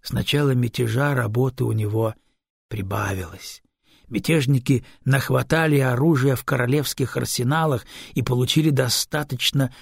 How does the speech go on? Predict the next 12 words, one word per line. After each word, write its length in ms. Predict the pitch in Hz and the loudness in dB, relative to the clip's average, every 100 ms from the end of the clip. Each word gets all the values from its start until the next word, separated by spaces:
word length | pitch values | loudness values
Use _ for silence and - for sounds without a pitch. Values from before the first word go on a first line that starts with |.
| - | -6
продовольствия, 920 | 139 135 131 131 170 143 - 123 107 - - - | 0 2 2 4 4 2 -2 -6 -6 -8 -18 -6
разграбив 800 | 123 107 110 120 127 113 104 - _ | -2 -2 0 0 0 0 -2 -8 _
купеческие 800 | - 107 139 120 117 98 - 104 | -6 -2 0 0 -2 -4 -4 -4
склады. 580 | - - - - - 104 _ _ _ - | -4 -4 -4 -4 -6 -10 _ _ _ -2
Но 180 | 131 143 | 0 0
хозяину 600 | - 147 165 190 185 180 | 0 0 2 2 4 4
Йокернбега, 840 | 147 175 180 196 185 190 190 190 - - - - - | 4 0 -2 2 2 4 2 -2 -10 -20 -20 -20 -8
как 200 | 113 123 | -4 -2
одному 500 | 110 123 135 147 143 | 0 2 2 4 2
из 120 | 127 | 2
организаторов 880 | 127 127 131 117 156 143 131 110 - | 2 2 2 2 2 0 -2 -4 -6
происходящего, 1000 | - 120 110 - 113 127 160 - 190 196 | -4 -2 -2 -4 -2 0 0 -2 0 -2